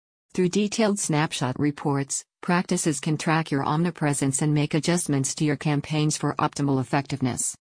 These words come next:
The agency's team includes experienced writers and digital marketers with a background in a varied range of advertising and writing positions.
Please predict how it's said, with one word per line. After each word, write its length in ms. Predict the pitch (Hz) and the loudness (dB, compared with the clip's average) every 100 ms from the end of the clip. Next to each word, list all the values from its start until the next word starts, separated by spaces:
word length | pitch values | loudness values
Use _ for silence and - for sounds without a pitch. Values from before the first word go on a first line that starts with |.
| - | 0
The 120 | 180 | 0
agency's 600 | 190 180 175 180 - 143 | 2 0 2 0 2 -2
team 300 | - 160 143 | 0 0 2
includes 420 | 143 143 165 156 - | 0 -2 0 0 0
experienced 760 | - - 180 175 147 131 - | -4 0 2 4 2 0 0
writers 440 | 151 151 139 120 143 | 0 2 2 0 0
and 140 | 143 | 0
digital 320 | 156 151 160 | 0 0 2
marketers 640 | 156 147 151 139 135 135 - | 2 2 0 0 0 -2 -2
with 140 | 143 | -2
a 40 | |
background 560 | 143 151 175 - 135 135 | 0 0 0 0 0 2
in 100 | 143 | 0
a 60 | 131 | 0
varied 300 | 151 160 156 | 2 2 2
range 280 | 147 151 | 0 0
of 100 | 147 | 0
advertising 640 | 147 160 160 151 135 147 147 | -2 0 -2 0 -2 0 0
and 100 | 139 | 2
writing 320 | 143 156 151 | 2 2 0
positions. 800 | - 147 127 117 131 131 131 | -2 -2 -2 -2 -4 -4 -4